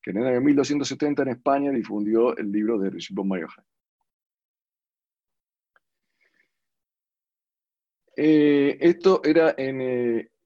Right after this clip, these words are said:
es un, el, el libro Zohar es un comentario sobre la Torá, una explicación, un pirush, como el Unkeluz, como Rashi, <clears throat> pero es una obra, la que tenemos hoy, una obra faraónica, enorme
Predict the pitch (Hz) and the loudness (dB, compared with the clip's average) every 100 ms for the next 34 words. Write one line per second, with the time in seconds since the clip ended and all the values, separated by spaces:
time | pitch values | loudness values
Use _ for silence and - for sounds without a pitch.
0 | _ _ - 120 135 135 117 127 120 117 | _ _ -6 -6 -4 -8 -4 0 2 2
1 | 104 - 135 202 165 139 135 160 131 156 | 0 -4 0 2 4 4 4 4 4 2
2 | 170 _ - 143 165 - - _ _ _ | -2 _ -8 -4 -4 -6 -16 _ _ _
3 | - 139 156 151 135 135 139 165 165 185 | -10 -4 -4 -4 -4 -4 -2 2 2 0
4 | 202 175 151 147 135 120 113 117 104 90 | -4 -2 0 2 2 0 -2 -4 -4 -6
5 | - 107 147 135 - 135 120 131 - 160 | -12 -6 -4 -4 -4 -4 0 -2 0 -4
6 | 98 - 165 175 208 233 135 - 113 113 | -4 -8 -12 -6 -4 -4 -6 -8 -6 -2
7 | 117 120 120 147 185 170 151 - - - | 0 -2 0 2 6 4 2 -4 -12 -10
8 | - 165 - 190 160 - _ _ _ _ | -2 -2 0 0 -2 -4 _ _ _ _
9 | - 156 151 123 - 123 190 - - 113 | 2 2 2 -4 -2 2 2 0 -6 -8
10 | 110 135 135 165 - - 123 117 107 101 | -6 -4 -2 -4 -6 -2 0 2 0 -2
11 | 98 92 120 143 143 165 170 104 110 131 | -6 -8 -4 -4 0 0 0 -2 -2 -4
12 | - 92 90 175 143 107 110 139 _ _ | -2 -2 2 2 2 -2 -6 -8 _ _
13 | _ _ - 92 156 131 117 135 160 | _ _ -8 0 0 0 -2 -4 -6